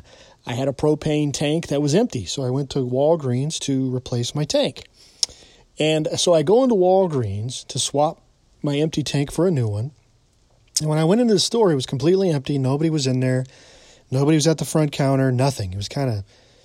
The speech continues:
it's kinda freaky. And then finally, a gentleman comes from behind the photo center, which I don't even know why we have those anymore. Everyone takes photos on their phone, but they don't ever do anything with those photos. You ever notice that? Anyway, digressing again.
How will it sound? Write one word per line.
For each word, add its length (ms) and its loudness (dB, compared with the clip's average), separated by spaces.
it's 100 -20
kinda 220 -2
freaky. 420 -4
And 100 2
then 80 4
finally, 380 2
a 20 4
gentleman 420 4
comes 320 2
from 200 0
behind 340 2
the 40 -2
photo 300 4
center, 420 -2
which 240 -6
I 80 -4
don't 100 -2
even 140 -2
know 80 0
why 180 2
we 140 0
have 200 2
those 200 0
anymore. 420 -2
Everyone 400 4
takes 320 2
photos 380 4
on 120 2
their 100 2
phone, 480 4
but 140 0
they 100 2
don't 300 0
ever 240 0
do 380 2
anything 500 -2
with 220 -4
those 240 -2
photos. 400 -4
You 80 0
ever 80 2
notice 260 0
that? 220 0
Anyway, 440 4
digressing 560 2
again. 480 0